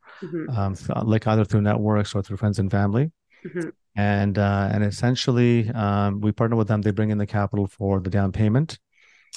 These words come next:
Speaker 2: and then we share in everything else, including the proceeds of the property.
Speaker 1: Mm-hmm.
Speaker 2: Um,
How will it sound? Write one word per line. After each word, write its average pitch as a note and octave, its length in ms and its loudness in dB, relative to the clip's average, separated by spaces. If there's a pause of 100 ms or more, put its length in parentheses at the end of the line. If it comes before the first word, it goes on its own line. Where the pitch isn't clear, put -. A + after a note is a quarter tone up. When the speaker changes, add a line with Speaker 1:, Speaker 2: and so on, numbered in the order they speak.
(220)
Speaker 2:
and G#2 180 2
then G2+ 220 2
we G2+ 120 0
share G#2 340 0
in G2 100 0
everything G2 340 0
else, F#2+ 480 -2
including G#2 420 0
the G2+ 80 0
proceeds G2+ 360 0
of F#2 80 -2
the - 80 -4
property. A#2 540 0 (280)
Speaker 1:
Mm-hmm. F#3+ 260 -8 (340)
Speaker 2:
Um, G2+ 600 0